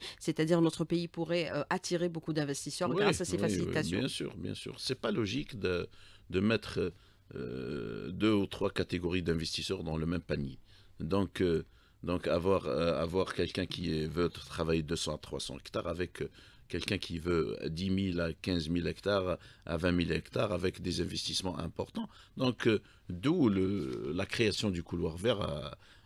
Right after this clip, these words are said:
Speaker 2: euh, je pense que ça revient à, au ministre actuel, cette, ce couloir vert. De,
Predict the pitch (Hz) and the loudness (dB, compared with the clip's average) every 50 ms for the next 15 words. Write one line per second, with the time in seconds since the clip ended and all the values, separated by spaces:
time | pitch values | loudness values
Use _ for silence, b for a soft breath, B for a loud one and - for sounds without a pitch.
0 | b - - 65 71 69 67 65 60 60 64 69 78 82 82 80 - 90 90 85 | b -8 -6 -4 -4 -4 -4 -4 -6 -6 -4 -4 -4 -4 -4 -4 -4 -4 -4 -4
1 | - - - 85 78 73 73 80 - 85 80 80 80 76 87 92 85 80 76 73 | -4 -4 -2 0 0 0 -2 -2 -2 -2 0 0 0 0 0 0 0 0 -2 -2
2 | 64 - 50 57 62 - - 71 85 85 90 90 - - - 69 - - - - | -4 -4 -4 -6 -4 -4 -2 0 2 2 2 2 0 -4 -6 -10 -14 -12 -8 -4
3 | 85 101 113 104 82 71 - - - - - - 80 - - - 65 57 - b | -2 0 0 0 -2 -4 -8 -10 -10 -8 -6 -6 -6 -6 -8 -14 -14 -14 -16 b
4 | b b b b b - - 80 - - 85 82 82 73 78 76 98 107 104 - | b b b b b -6 -6 -6 -2 -2 0 0 0 0 0 2 2 2 2 2
5 | 85 80 80 80 73 73 | 0 0 0 2 0 0